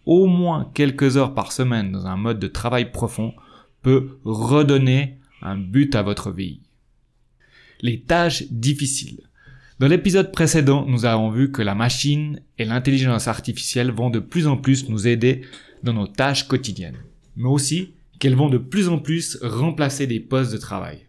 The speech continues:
du moins des jobs qui peuvent facilement être automatisés. Pour pouvoir tirer notre épingle du jeu,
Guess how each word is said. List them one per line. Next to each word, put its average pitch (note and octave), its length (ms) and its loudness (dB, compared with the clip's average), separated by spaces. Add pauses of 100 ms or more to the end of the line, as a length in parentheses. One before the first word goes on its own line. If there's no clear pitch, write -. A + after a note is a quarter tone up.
du G#2 200 -4
moins C3+ 280 2
des G#2+ 220 -4
jobs B2+ 260 0
qui A2 80 -10
peuvent G#2 400 -6
facilement A#2+ 500 -4
être A2 200 -10
automatisés. F#2 600 -12 (680)
Pour C3 140 0
pouvoir D#3+ 400 0
tirer F#3 340 2
notre D3 220 0
épingle B2 340 0
du A2 100 -8
jeu, C3 380 -2